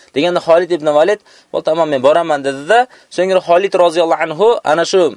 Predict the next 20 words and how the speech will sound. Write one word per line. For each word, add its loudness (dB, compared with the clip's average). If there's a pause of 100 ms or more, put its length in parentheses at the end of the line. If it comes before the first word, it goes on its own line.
(160)
manzilga, 0 (380)
ahdlashuv -2 (180)
bo'lgan -2
yerga 0
bordilar. 0 (580)
So'ngra 2
ana 2
shu -4
yerda 2
u 2
Vardon 2
bilan 0
ko'rishdi. 0 (1040)
Vardon 2
bilan 2
ko'rishgandan 0
keyin 0 (640)
u 0
bilan 4
orada 2